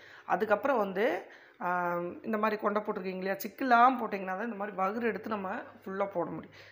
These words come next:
First முடியை வந்து நல்லா ஷைனிங்கா, ஆ, சிக்கு எடுத்து வச்சுட்டு, பாருங்க இந்த மாதிரி வந்து பிரிச்சு விட்டுக்கோங்க.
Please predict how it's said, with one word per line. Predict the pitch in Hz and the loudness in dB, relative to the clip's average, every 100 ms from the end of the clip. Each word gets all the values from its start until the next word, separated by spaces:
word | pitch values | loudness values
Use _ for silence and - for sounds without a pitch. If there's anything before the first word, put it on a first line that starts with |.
| - - | -20 -6
First | 226 - | -4 0
முடியை | 247 233 247 | 0 2 2
வந்து | 214 202 | 2 0
நல்லா | 233 196 214 240 247 - - | 0 2 2 2 0 -2 -2
ஷைனிங்கா, | 185 190 208 214 | 0 2 0 4
ஆ, | 240 - - 185 185 | 4 2 -2 -4 -4
சிக்கு | - 196 | -4 -6
எடுத்து | - 202 190 | -2 -2 0
வச்சுட்டு, | 170 170 - 214 | -2 -2 -4 -4
பாருங்க | - 180 175 | -2 -4 -4
இந்த | 170 | -4
மாதிரி | 165 180 | -4 -4
வந்து | 170 165 226 339 - - - - - _ _ _ _ _ - - _ _ - | -4 -2 -4 -4 -14 -20 -20 -20 -20 _ _ _ _ _ -20 -20 _ _ -6
பிரிச்சு | 262 254 | -6 -2
விட்டுக்கோங்க. | 202 - - - - | -4 -4 -8 -10 -12